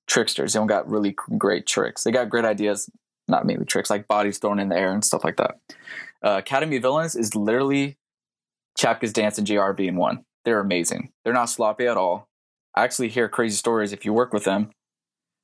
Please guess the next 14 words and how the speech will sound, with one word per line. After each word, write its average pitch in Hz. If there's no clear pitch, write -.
Uh, 92
like, 98
they -
would 123
do, 135
like, 120
the 104
same 123
move, 104
like, -
a 76
hundred 113
times. 95
And, 85